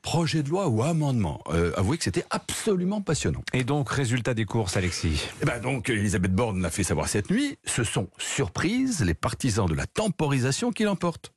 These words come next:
Speaker 1: La réforme reste urgente, mais elle l'est un tout petit peu moins. Face à la bronca générale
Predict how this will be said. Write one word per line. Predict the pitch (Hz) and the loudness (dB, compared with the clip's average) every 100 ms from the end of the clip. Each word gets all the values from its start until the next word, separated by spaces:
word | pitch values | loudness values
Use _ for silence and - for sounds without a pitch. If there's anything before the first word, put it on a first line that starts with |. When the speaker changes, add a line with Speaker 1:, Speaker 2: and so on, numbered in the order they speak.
| - | -6
Speaker 1:
La | 78 76 | -2 0
réforme | 104 104 120 104 73 | 0 0 0 0 -2
reste | 65 95 101 - 143 | -2 0 0 0 -2
urgente, | 147 247 262 - | 0 0 0 0
mais | 135 147 | 0 2
elle | 170 | 0
l'est | 214 | 2
un | 196 - - | 0 -2 -2
tout | 247 | -2
petit | - 214 214 | 0 0 0
peu | 196 | 0
moins. | 202 190 185 - - - | 2 0 -2 -10 -20 -20
Face | - - 117 101 | -8 -2 0 0
à | |
la | 92 | 0
bronca | 80 110 151 139 156 139 | 2 2 0 0 -2 0
générale | 101 98 135 214 220 | 0 2 2 0 -2